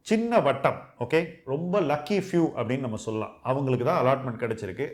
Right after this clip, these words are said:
அவங்க வித்திருந்தா அவங்களும் இந்த லாபத்தை பார்த்திருக்கிறார்கள் என்பதை நாம்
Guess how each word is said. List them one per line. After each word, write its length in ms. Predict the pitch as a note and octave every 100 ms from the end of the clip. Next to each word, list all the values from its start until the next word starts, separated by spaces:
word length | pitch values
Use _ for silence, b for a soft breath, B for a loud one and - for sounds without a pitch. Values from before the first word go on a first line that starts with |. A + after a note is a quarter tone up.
| -
அவங்க 240 | A#2 A#2
வித்திருந்தா 760 | G2+ C3 - G#3+ E3+ D#3+ C4 D4+ -
அவங்களும் 640 | B2 D3 E3+ E3 A3+ - -
இந்த 160 | C3
லாபத்தை 480 | A2+ B2 B2+ B2 B2+ B2+
பார்த்திருக்கிறார்கள் 680 | B2 B2 A#2+ A2+ A#2 A#2 B2+
என்பதை 380 | G#2+ G#2+ C3 F#3
நாம் 320 | B2+ E3+